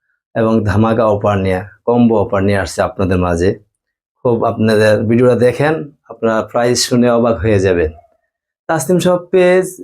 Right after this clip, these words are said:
বিক্রিত মাল ফেরত নেয়, সেটা অবশ্যই আপনারা জানেন। এবং তাসনিম শপ পেজ শুধু লুঙ্গি বিক্রি করে না, আরও অন্যান্য প্রোডাক্ট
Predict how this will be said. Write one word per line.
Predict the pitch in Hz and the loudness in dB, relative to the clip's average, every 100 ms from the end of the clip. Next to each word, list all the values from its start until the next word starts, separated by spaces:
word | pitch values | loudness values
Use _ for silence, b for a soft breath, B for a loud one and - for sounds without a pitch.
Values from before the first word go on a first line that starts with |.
| 113 | -2
বিক্রিত | 113 113 123 117 | -2 0 0 2
মাল | 117 110 | 2 0
ফেরত | 120 117 117 131 | 0 0 2 0
নেয়, | 127 120 | 0 0
সেটা | 127 117 107 | 0 0 2
অবশ্যই | 113 - 123 120 | 2 2 2 0
আপনারা | 113 117 104 | 0 -2 0
জানেন। | 110 113 127 135 b b b - | 2 2 0 -2 b b b -2
এবং | 139 131 | 0 0
তাসনিম | 147 143 170 156 | -2 -2 -2 0
শপ | 175 170 | -2 0
পেজ | 165 165 165 - | 2 2 2 0
শুধু | 120 120 | 0 2
লুঙ্গি | 120 123 131 | 2 2 2
বিক্রি | 131 123 131 | 0 0 0
করে | 131 123 | 0 0
না, | 120 | 0
আরও | 117 | 0
অন্যান্য | 117 117 117 | 2 2 0
প্রোডাক্ট | 120 113 | 0 0